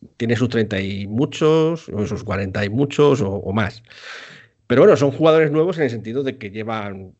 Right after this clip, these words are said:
meses o un año así jugando y efectivamente también tienen muchas peleas con esa historia. Tú,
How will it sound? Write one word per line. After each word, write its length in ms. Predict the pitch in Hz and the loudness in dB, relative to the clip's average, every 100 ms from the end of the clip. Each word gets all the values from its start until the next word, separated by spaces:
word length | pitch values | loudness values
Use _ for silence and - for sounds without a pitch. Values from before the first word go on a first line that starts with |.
| _ _ | _ _
meses 580 | 104 113 139 127 147 - | -8 -6 -4 -4 -4 -4
o 80 | 95 | -10
un 180 | 92 92 | -10 -6
año 320 | 117 139 104 | -2 -2 -2
así 160 | 101 104 | -6 -6
jugando 420 | 101 101 113 135 | -6 -4 -2 0
y 180 | 123 107 | 0 0
efectivamente 480 | 110 104 127 127 143 | -4 -4 -2 2 2
también 360 | 107 98 113 113 | 0 -4 -6 -4
tienen 180 | 110 104 | -6 -4
muchas 800 | 110 - 107 101 101 98 107 117 | -6 -4 -4 -4 -4 -6 -8 -12
peleas 440 | - 101 113 113 - | -10 -6 -4 -4 -6
con 180 | 107 | -8
esa 120 | 101 107 | -6 -6
historia. 320 | - 98 98 | -6 -6 0
Tú, 280 | 156 - | -2 -2